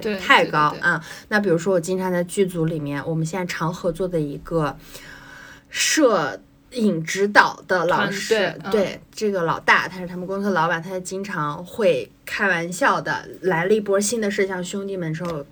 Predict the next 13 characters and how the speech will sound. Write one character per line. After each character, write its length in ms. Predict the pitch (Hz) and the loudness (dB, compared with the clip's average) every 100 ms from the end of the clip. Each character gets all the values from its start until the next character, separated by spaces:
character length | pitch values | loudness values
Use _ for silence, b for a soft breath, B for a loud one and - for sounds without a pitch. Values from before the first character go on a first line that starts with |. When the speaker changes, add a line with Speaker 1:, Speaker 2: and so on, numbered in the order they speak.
| - | -6
Speaker 1:
大 100 | 196 | -2
家 100 | 185 | -2
会 140 | 196 190 | -2 -6
互 180 | 196 | -6
相 180 | 190 185 | -6 -4
认 240 | 208 214 170 | 0 0 -2
识 140 | 165 | -4
嘛， 80 | 165 | -2
Speaker 2:
嗯。 120 | 214 | 0
Speaker 1:
他 40 | 196 | 0
就 140 | 185 | -2
会 400 | 196 180 160 131 - - - - - | 2 2 2 -2 -12 -20 -20 -12 2
跟 300 | 208 202 | 4 4